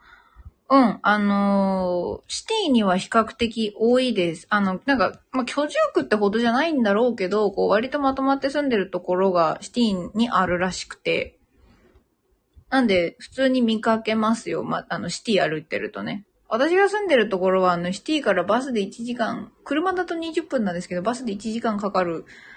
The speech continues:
さらにあの、さらに遠いところなので、<laughs> いないですけど。月光日光、明日日食。あ、そうなの？明日日食なの？昨日満月でしたね。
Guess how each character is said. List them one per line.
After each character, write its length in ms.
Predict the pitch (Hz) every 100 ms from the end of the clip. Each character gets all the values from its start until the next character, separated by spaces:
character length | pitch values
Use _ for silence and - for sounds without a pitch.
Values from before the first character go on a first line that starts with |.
| - - _
さ 140 | 302
ら 120 | 277 208
に 120 | 180
あ 120 | 175
の、 240 | 165 156 -
さ 120 | 440
ら 120 | 311
に 140 | 214
遠 200 | 214 196 190
い 40 |
と 100 | 185
こ 140 | 185
ろ 180 | 175 175
な 100 | 180
の 400 | - - - 170
で、 80 | 160 - _ _ - _
<laughs> 480 | - - - - _
い 100 | 208
な 160 | 196 180
い 60 |
で 80 | 151
す 80 | -
け 100 | -
ど。 160 | - - _ _ _ _ _ _ _ _ - - -
月 200 | 180 -
光 220 | - 302 302
日 160 | 302
光、 220 | - 180 -
明 140 | 156
日 160 | 160 208
日 160 | 190 196
食。 320 | 196 196 180
あ、 100 | 202
そ 160 | 214 427
う 20 |
な 140 | 233
の？ 380 | 147 147 202 - _ _ _ _ _ _ 202
明 60 |
日 180 | 196 330
日 200 | 269 240
食 200 | 294 294
な 100 | 302
の？ 240 | 190 180 196
昨 140 | 277
日 320 | 339 339 294
満 300 | 254 339 349
月 200 | 247 240
で 140 | - 170
し 60 |
た 120 | -
ね。 300 | 196 247 311